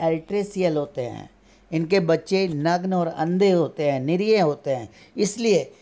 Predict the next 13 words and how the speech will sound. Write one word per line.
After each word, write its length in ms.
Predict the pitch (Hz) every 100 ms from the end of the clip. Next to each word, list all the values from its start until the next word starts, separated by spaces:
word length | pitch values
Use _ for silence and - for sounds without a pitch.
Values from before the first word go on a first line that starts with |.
| _
इनको 340 | 175 185 190 165
बड़े 340 | 143 156 165
होने 340 | 139 139 143
तक 240 | 139 160 - -
पैतृक 400 | 135 - 165 139
रक्षण 360 | 127 - 156
की 120 | 135
आवश्यकता 520 | 127 113 98 139 - 123
होती 400 | 110 107 123 104
है। 160 | 78 - _ _ _ _ _ _ _ _ _ _ _ _ _ _ _ _ _ _ _ _ _ _ _ _ _ _
माता 680 | 123 131 147 151 147 170 170
और 320 | 165 - 135 127 -
पिता 520 | 135 - 151 120